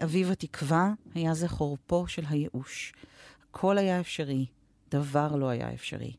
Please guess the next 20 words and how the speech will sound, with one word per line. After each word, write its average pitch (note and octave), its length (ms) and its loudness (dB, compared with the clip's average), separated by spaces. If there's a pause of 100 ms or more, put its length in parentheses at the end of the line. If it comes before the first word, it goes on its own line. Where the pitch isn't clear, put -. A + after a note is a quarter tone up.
(540)
גן D3 220 6
עדן F3+ 340 4
ציפה F#3 360 -2
לכולנו, C#3 580 2 (120)
או D3 120 -2
היפוכו D3 540 -2
הגמור. B2+ 540 0 (680)
בקיצור, C4 480 0 (360)
התקופה F#3 520 0
דמתה B3+ 400 6
כל A3 160 0 (100)
כך - 260 0
לזו D#3+ 240 2
הנוכחית, D3+ 440 0
עד D#3+ 100 0
שבני D#3+ 580 2
הסמכה D#3 500 0
הקולניים C#3+ 560 2
ביותר E3 420 2
בה B2 160 2